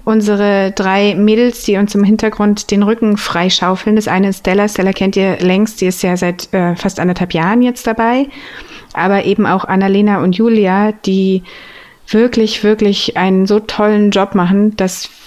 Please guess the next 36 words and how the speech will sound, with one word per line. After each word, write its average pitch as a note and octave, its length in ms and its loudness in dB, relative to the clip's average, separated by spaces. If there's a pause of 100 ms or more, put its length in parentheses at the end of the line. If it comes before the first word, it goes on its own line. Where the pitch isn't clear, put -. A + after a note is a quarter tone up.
(160)
wir G#3+ 220 2
halt G3+ 160 0
wieder F#3 160 0
die F#3+ 80 2
Möglichkeit F#3 560 -2
haben, F#3+ 380 0 (400)
uns - 480 -2
mit F#3 240 0
mehr F#3+ 180 0
Sachen F#3+ 240 -2
zu G3 120 -2
beschäftigen, G3 840 0 (840)
die F#3+ 160 0
es - 160 -6 (400)
Mamsterrad F#3+ 440 -2
eigentlich G3+ 400 0
ausmachen, A#3 540 0
als F#3+ 320 -4
zum G3+ 80 0
Beispiel, F#3 640 0 (540)
ähm, E3+ 520 0 (200)
mit F3+ 220 -4
Sachen, F3+ 600 0
die F3 320 0
dazugehören A3+ 920 0 (280)
und F#3+ 100 -2
gemacht F3+ 280 -2
werden F3 180 0
müssen, A3+ 400 0
aber F#3 180 -2
die F3+ 140 0
uns F3+ 100 -2
beiden E3+ 280 -2
nicht F3 140 -2
so D#3 100 -4
richtig - 420 -6